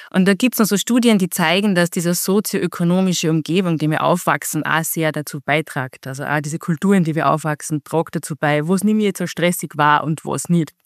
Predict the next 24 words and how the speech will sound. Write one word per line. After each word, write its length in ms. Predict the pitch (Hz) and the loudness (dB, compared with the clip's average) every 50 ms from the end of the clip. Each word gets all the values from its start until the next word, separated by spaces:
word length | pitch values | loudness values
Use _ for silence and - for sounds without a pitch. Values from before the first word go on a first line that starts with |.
| _ - | _ -2
Genau. 200 | 185 170 156 147 - - - - - - - - - - - | 0 2 2 0 -2 -8 -18 -18 -18 -18 -18 -18 -18 -6 0
Aber 160 | - 226 269 | 2 4 4
jetzt 160 | 294 - - - | 2 0 -2 -2
zurück 280 | 240 220 247 202 - | 0 0 0 -2 -2
zur 120 | - 208 208 | -4 -4 -2
Stressreaktion. 880 | - - 170 180 - - 165 - 165 175 - - - 175 151 151 160 - - - - - - - | -2 -4 -4 -4 -4 -6 -8 -8 -10 -10 -12 -12 -8 -6 -6 -6 -6 -8 -12 -16 -16 -16 -10 -4
Genau, 220 | - 190 196 185 | 0 2 2 4
also 200 | 180 202 - 220 | 4 2 0 0
unser 220 | - 214 220 208 208 | 2 2 2 2 2
Gehirn 480 | - 233 233 220 247 285 302 339 320 - | 0 0 2 4 4 4 4 4 4 2
nimmt 300 | 214 226 277 320 - - | 2 2 2 2 0 0
jetzt 300 | 233 220 220 - - - | 0 0 0 -4 -6 -2
so 180 | 214 202 185 - - _ - | 0 2 2 0 0 _ -4
ein 180 | 196 190 196 - | -2 -2 0 0
Alarmding 840 | - 180 175 170 160 170 214 247 226 - - 214 214 196 175 156 | 0 0 2 4 4 4 4 2 0 0 0 2 2 2 2 2
wahr, 340 | 170 175 170 202 269 330 370 - | 2 2 4 4 2 2 0 -4
sagen 240 | - - 220 208 208 | -8 -6 -4 -4 -4
wir, 60 | 185 | -2
bei 100 | - 185 | -2 -2
mir 240 | 190 196 202 208 208 | 0 0 0 0 0
ist 80 | 196 | -2
es 100 | 185 170 | -2 -4
eine 80 | 175 156 | -4 -2
Deadline, 460 | - 165 175 175 - 220 240 285 - | 0 -2 0 0 0 0 0 0 -2